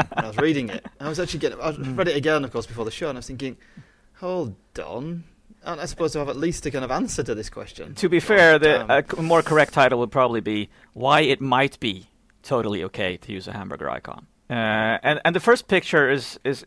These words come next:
Speaker 2: quite fun because it has a picture of a remote control, an old remote control using the hamburger icon, uh, s-, we've sort of, in the web community, tr-, thought that we were the first to discover the hamburger icon and implemented it.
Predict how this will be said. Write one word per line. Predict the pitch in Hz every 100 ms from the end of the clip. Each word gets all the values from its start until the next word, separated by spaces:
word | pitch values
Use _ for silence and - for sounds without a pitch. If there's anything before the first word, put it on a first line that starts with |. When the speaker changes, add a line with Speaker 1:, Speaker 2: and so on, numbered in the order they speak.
| -
Speaker 2:
quite | 151 127
fun | 160 123 98 90
because | 120 127 120
it | 117
has | 123 123 -
a | 120
picture | - 139 - 120
of | 113
a | 113
remote | 120 131 -
control, | 120 185 156 117
an | 113
old | 156 233 214
remote | 131 120 -
control | 107 - 120 123 113 - _ - - _ _
using | 117 135 151 131
the | 104
hamburger | 117 151 208 147 113
icon, | 98 95 104 90 95 - - -
uh, | 120 120 110
s-, | - - - _
we've | 127 160 156
sort | - 160
of, | 151 139 -
in | 143
the | 131
web | 143 -
community, | 156 139 123 120 -
tr-, | - - 147 -
thought | 143 135 -
that | 127
we | 117 147
were | 143
the | 127
first | - 147 127 - - _ _ -
to |
discover | 113 - 131 117
the | 104
hamburger | 113 113 104 101
icon | 104 98 107 98
and | 101
implemented | 110 117 107 -
it. | -